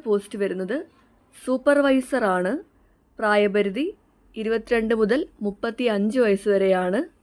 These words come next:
സൂപ്പർവൈസറായിട്ട് വരുന്നത് ഹൗസ് കീപ്പിംഗ്, ഇലക്ട്രിക്കൽസ്, ഐ ടി, മൊബൈൽസ്, റോസ്റ്ററി, ഇലക്ട്രോണിക്സ്, ഹോം ഫർണിഷിംഗ്, കാഷ്യർ,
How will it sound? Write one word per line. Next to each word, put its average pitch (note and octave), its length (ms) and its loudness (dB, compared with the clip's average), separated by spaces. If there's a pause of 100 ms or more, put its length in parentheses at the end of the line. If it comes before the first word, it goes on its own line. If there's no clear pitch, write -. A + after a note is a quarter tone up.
(640)
സൂപ്പർവൈസറായിട്ട് A#3+ 840 -4
വരുന്നത് F#3+ 360 -2 (600)
ഹൗസ് G#3 360 -6
കീപ്പിംഗ്, B3+ 360 -8 (320)
ഇലക്ട്രിക്കൽസ്, G#3 600 -4 (380)
ഐ - 20 4 (200)
ടി, A#3+ 100 -8 (380)
മൊബൈൽസ്, G3 500 -2 (440)
റോസ്റ്ററി, G#3 560 -4 (440)
ഇലക്ട്രോണിക്സ്, G#3 640 -4 (400)
ഹോം A3 200 -4 (100)
ഫർണിഷിംഗ്, G#3 580 -4 (1000)
കാഷ്യർ, A3 540 -2